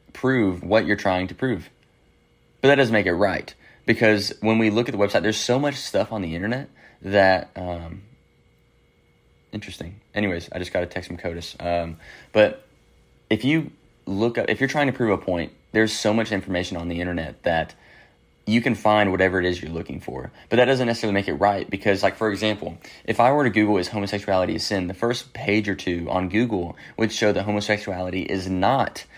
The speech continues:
a sin, believe it or not. But, uh, if I go to the second or third page, I can find information that shows that homosexuality is a sin, which, by the way, if you're listening to this podcast, homosexuality is certainly a sin.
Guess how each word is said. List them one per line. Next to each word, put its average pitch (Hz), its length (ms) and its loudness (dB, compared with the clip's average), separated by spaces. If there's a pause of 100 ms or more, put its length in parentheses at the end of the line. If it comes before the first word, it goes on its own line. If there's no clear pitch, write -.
(120)
a 104 100 2
sin, 95 320 0
believe 87 240 -4
it 87 40 -8
or 85 80 -2
not. 80 320 -6 (300)
But, 104 340 4 (480)
uh, 92 380 2
if 104 140 0
I 110 100 6
go 113 140 2
to 107 60 4
the 101 100 2
second 104 320 0
or - 20 -4
third 92 240 -2
page, 117 320 0
I 104 160 2
can 113 160 -4
find 92 300 0
information 90 560 -4
that 85 120 -8
shows 87 360 -6
that 82 100 -4
homosexuality 90 880 -6
is 170 180 0
a 123 100 0
sin, 62 360 -8 (240)
which, 117 180 0
by 110 180 -2
the 104 60 -2
way, 107 140 2
if 104 100 0
you're 101 80 -4
listening 98 300 -2
to 92 40 -2
this 90 140 -8
podcast, 92 460 -2
homosexuality 90 800 -4
is 85 100 -6
certainly 95 440 -4
a 90 80 -6
sin. 87 400 -4